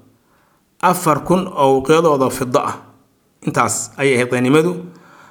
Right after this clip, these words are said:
Amara wuxuu amray Rasuulullaahi, rasuulka Ilaahi sallallahu alayhi wa sallam, bijamcihaa, in la isu wado keeno oo la soo ururiyo. Thumma xabasahaa, waxaa lagu hayay biljicraana, meesha Jicraana la yidhaah. Wa jacala calayhaa, wuxuu mas'uul uga dhigay inuu waardiyeeyo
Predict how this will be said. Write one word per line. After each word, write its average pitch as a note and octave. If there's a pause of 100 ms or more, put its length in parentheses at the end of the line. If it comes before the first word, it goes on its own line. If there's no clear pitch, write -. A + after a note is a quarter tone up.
(160)
Amara D#3+
wuxuu E3
amray C3+
Rasuulullaahi, D3
rasuulka C3+
Ilaahi D3
sallallahu C#3+
alayhi D#3
wa C#3+
sallam, D3
bijamcihaa, C3+
in C#3
la B2+
isu D3+
wado C3+
keeno C3+
oo C#3
la B2+
soo D#3+
ururiyo. C#3+ (680)
Thumma D3
xabasahaa, D3
waxaa B2+
lagu C#3+
hayay C3+
biljicraana, B2+
meesha C3
Jicraana B2+
la C#3+
yidhaah. A#2 (540)
Wa B2+
jacala C#3
calayhaa, C#3
wuxuu C#3
mas'uul C#3+
uga D3+
dhigay C3+
inuu C#3+ (240)
waardiyeeyo B2+